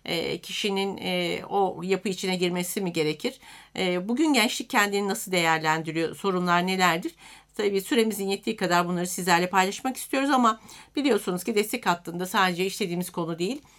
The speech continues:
hayata dair her konu ve, e, soru ve sorunlarınızı bizlere rahatlıkla, m, iletebilirsiniz. E, şimdi bu günümüzün gençliğine baktığımızda, e, tabii çok fazla, e,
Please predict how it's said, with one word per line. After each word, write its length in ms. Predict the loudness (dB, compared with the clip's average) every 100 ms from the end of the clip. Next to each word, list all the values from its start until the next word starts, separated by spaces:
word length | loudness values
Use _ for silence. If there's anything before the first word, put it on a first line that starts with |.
| -4
hayata 460 | 4 6 6 4 4
dair 240 | 6 4
her 260 | 4 4 4
konu 360 | -4 -2 -4
ve, 60 | -6
e, 320 | -8 -6 -6
soru 220 | -2 -2
ve 100 | -2
sorunlarınızı 680 | -4 -4 -2 -4 -4 -2 -2 -2 -20 -14 -8
bizlere 500 | -4 0 2 0 -2
rahatlıkla, 760 | 2 2 0 -8 2 4 4 0
m, 360 | -6 -4 -2 0
iletebilirsiniz. 920 | -2 0 -2 -2 -4 -6 -10 -12 -14 -20 -20 -20 -20 -4
E, 320 | 2 2 2 -2 -6 -8
şimdi 360 | -8 -2 0 2
bu 260 | 2 0 -2
günümüzün 540 | 0 4 4 4 4
gençliğine 520 | 4 2 0 -2 2
baktığımızda, 800 | 0 -2 -2 2 2 2 0 -2 -4 -18 -20 -20 -8
e, 240 | -4 -4
tabii 240 | -4 -4 -2
çok 240 | -4 2
fazla, 560 | 6 6 6 2 2 -2
e, 360 | 0 0 0